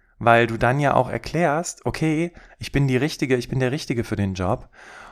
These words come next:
Und, ähm, ja, dann hast du auch für dich die Gewissheit, okay,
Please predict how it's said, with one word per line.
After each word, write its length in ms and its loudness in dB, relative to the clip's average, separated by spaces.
Und, 640 4
ähm, 640 0
ja, 340 4
dann 480 0
hast 360 -4
du 40 8
auch 160 6
für 140 -2
dich 200 -2
die 100 -6
Gewissheit, 600 -2
okay, 540 -2